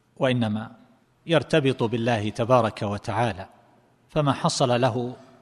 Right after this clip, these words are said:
منها من المحاب فإنه يسخر ذلك في طاعة ربه جل جلاله وتقدست أسماؤه، ولا يغتر. وإذا وقع له شيء من المكروه فإنه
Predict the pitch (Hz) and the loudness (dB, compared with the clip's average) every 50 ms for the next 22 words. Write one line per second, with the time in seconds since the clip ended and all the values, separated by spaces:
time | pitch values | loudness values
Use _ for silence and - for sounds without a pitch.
0 | _ _ _ 151 147 147 135 107 85 - 104 92 - - - _ _ _ _ _ | _ _ _ -4 -2 -2 -2 -2 -4 -6 -8 -10 -14 -20 -20 _ _ _ _ _
1 | - 156 151 143 143 135 139 135 131 - 160 156 151 151 - - - - - - | -8 -6 -2 -2 -2 0 -2 -2 -2 0 0 0 0 -2 -6 -16 -20 -20 -20 -20
2 | _ _ _ _ _ _ _ _ _ _ _ _ _ - 139 131 131 123 117 110 | _ _ _ _ _ _ _ _ _ _ _ _ _ 0 2 2 4 2 0 0
3 | 123 123 131 123 - - 117 - - - 127 117 117 107 131 135 127 117 123 117 | 0 0 0 0 2 0 0 0 -2 -2 0 0 0 4 4 4 4 4 2 -2
4 | - - 135 131 131 - - - - - 131 - - 139 127 117 120 120 - - | -4 -4 -6 -6 -6 -10 -14 -8 -2 -2 0 2 4 4 4 6 4 2 0 0
5 | 117 110 123 120 107 101 123 113 101 127 120 110 - 139 131 123 123 117 - 117 | 0 0 0 0 -2 -2 -4 -4 -2 -4 -6 -2 -2 -4 -2 0 -2 -2 -2 -2
6 | 110 113 123 120 117 117 113 107 113 120 120 127 - - - - _ _ - 156 | -2 0 2 2 2 0 -2 -2 -2 -4 -6 -6 -10 -16 -20 -20 _ _ -6 -4
7 | - 147 127 - - 127 110 104 117 - - 117 - - - - - - - 107 | -2 -2 -2 0 -2 -4 -2 -2 -4 -4 -4 -8 -10 -10 -10 -10 -10 -10 -10 -12
8 | 90 - - - - _ _ _ _ _ _ _ _ _ - 165 143 131 117 107 | -12 -14 -16 -20 -20 _ _ _ _ _ _ _ _ _ 0 2 2 2 2 0
9 | - - - 120 107 - - - - _ _ _ _ _ _ _ _ _ _ _ | -2 -4 -6 -6 -6 -6 -12 -20 -20 _ _ _ _ _ _ _ _ _ _ _
10 | _ _ _ _ _ _ _ 135 131 131 127 117 120 113 110 110 104 - - - | _ _ _ _ _ _ _ 2 4 4 4 4 2 2 0 -4 -8 -16 -20 -20
11 | - - 151 151 170 165 - 147 131 120 127 120 123 107 101 123 107 - - 143 | -8 2 6 6 6 6 6 6 6 6 6 4 2 0 -2 -4 -4 -2 -2 -2
12 | 135 127 123 117 120 117 117 113 113 110 110 - - 135 143 156 170 151 - - | -2 -2 -2 -2 0 0 0 0 0 -2 -4 -4 -4 -2 0 0 0 -2 -6 -14
13 | - - - _ _ _ _ _ _ _ - - 160 147 139 127 113 110 110 127 | -20 -20 -20 _ _ _ _ _ _ _ -4 0 2 2 2 2 0 -2 -2 -4
14 | 139 | -6